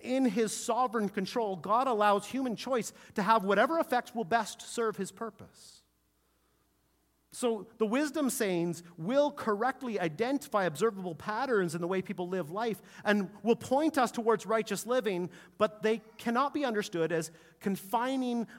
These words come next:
a sovereign God to simple formulas which we finite humans have developed.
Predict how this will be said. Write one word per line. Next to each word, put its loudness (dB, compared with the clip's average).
a -2
sovereign -2
God -4
to -8
simple -4
formulas -6
which -8
we -6
finite -6
humans -8
have -14
developed. -16